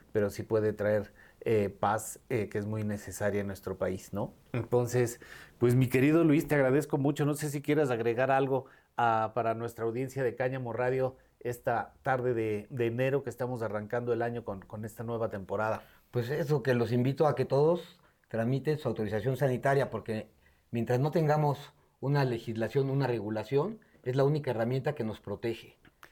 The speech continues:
Speaker 2: Esa es,
Speaker 1: Así
Speaker 2: esa es la
Speaker 1: es.
Speaker 2: única manera que podamos, eh, ejercer nuestros derechos ahorita con esta autorización.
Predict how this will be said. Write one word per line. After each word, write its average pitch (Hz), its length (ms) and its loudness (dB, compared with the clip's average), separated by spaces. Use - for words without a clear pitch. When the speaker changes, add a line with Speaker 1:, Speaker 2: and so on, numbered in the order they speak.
Speaker 2:
Esa 127 220 0
es, 123 100 -2
Speaker 1:
Así 120 140 -4
Speaker 2:
esa 120 120 2
es 131 80 4
la 131 60 4
Speaker 1:
es. 135 60 2
Speaker 2:
única 139 200 -2
manera 123 280 0
que 107 100 -14
podamos, 117 540 -4
eh, 95 340 -8
ejercer 113 400 -4
nuestros 123 320 0
derechos 113 360 -2
ahorita 113 340 0
con 104 180 -6
esta 110 400 -4
autorización. 95 800 -6